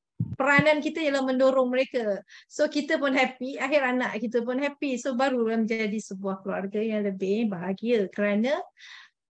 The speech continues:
cita-cita ataupun cara dia buat tu berbeza dengan adik-beradik yang lain, tetapi sebenarnya membawa matlamat yang sama. Samalah juga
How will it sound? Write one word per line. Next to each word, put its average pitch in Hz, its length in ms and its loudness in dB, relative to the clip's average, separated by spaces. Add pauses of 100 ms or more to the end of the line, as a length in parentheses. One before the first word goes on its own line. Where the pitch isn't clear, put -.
(140)
cita-cita 302 640 2
ataupun 277 320 4
cara 262 400 4
dia 247 400 6
buat 202 320 0
tu 349 320 -6
berbeza 220 640 4
dengan 240 320 2
adik-beradik 202 480 0
yang 180 240 -10
lain, 208 640 -2
tetapi 233 480 0
sebenarnya 247 640 4
membawa 233 400 2
matlamat 214 480 0
yang 190 240 -2
sama. 170 400 -6 (480)
Samalah 294 640 6
juga 240 240 4